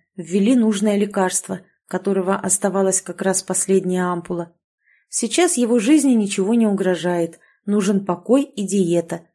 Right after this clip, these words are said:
Да, диета, о которой говорила бабушка Светлана Акимовна. Сергей возвращался домой в раздумьях. Ольга осталась в больнице,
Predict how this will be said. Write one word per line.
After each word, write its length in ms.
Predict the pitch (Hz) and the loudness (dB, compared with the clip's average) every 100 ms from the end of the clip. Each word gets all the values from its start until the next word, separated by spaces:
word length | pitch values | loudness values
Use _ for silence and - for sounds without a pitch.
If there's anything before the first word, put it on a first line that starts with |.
| _ - | _ -6
Да, 480 | 208 233 220 214 - | 2 4 4 -2 -6
диета, 680 | 220 269 302 220 262 220 175 | 0 4 6 4 2 0 -4
о 40 | 180 | -2
которой 360 | 196 202 196 | -2 2 2
говорила 540 | 190 190 180 202 294 277 | 2 4 4 4 2 2
бабушка 520 | 190 202 214 - 214 | 2 2 0 -4 -6
Светлана 520 | - 185 170 180 190 | -6 -6 -2 -2 0
Акимовна. 640 | 170 175 170 165 165 165 _ _ _ _ _ _ _ | -4 -4 -6 -6 -8 -12 _ _ _ _ _ _ _
Сергей 480 | - 202 170 180 240 | -4 -2 -2 0 0
возвращался 720 | 185 175 180 - 208 214 208 | 0 -2 -4 0 0 2 0
домой 320 | 175 185 190 190 | 0 0 2 2
в 60 | |
раздумьях. 680 | 185 190 170 185 175 170 - _ _ _ _ | 0 0 0 -2 -2 -6 -10 _ _ _ _
Ольга 360 | - 254 196 185 | 4 4 4 2
осталась 440 | 185 - 226 208 | 2 2 2 2
в 60 | 180 | 0
больнице, 720 | 202 214 208 185 - 185 | 2 4 2 2 0 -2